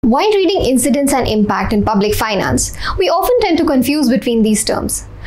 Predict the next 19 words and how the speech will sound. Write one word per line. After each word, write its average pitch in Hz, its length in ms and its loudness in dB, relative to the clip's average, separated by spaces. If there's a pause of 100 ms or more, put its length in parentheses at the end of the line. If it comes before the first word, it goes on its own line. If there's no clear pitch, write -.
(140)
but 349 120 0
these 403 240 0
aren't 285 300 2
that 254 200 0
complicated 233 560 0
to - 120 0
understand. 254 600 -2 (580)
Impact 294 520 0
is 285 120 2
the 302 160 2
initial 311 380 0
burden 226 320 2
of 220 160 -8
tax, - 460 -6
which 311 220 -2
can 359 120 0
be 349 80 2
shifted 330 460 -4
easily, 247 500 0